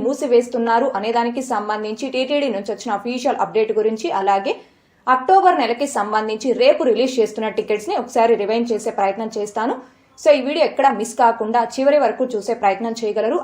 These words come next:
అలాగే వీడియోస్ చూస్తున్న ప్రతి ఒక్కరూ పర్టికులర్ గా మన వీడియోస్ ని లైక్ చేసి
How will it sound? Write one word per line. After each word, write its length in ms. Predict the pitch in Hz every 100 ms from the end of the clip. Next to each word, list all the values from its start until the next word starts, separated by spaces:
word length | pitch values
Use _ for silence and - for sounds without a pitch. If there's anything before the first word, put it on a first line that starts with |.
| 202
అలాగే 320 | 202 196 302 - _ _ 226
వీడియోస్ 340 | 311 359 392 -
చూస్తున్న 340 | 240 240 233 262
ప్రతి 240 | 226 - 254 214
ఒక్కరూ 240 | 208 226 262
పర్టికులర్ 440 | 254 254 349 339 294
గా 60 | 302 196
మన 180 | 220 262
వీడియోస్ 300 | 208 220 214
ని 60 | 262 202
లైక్ 180 | 202 240
చేసి 200 | 285 285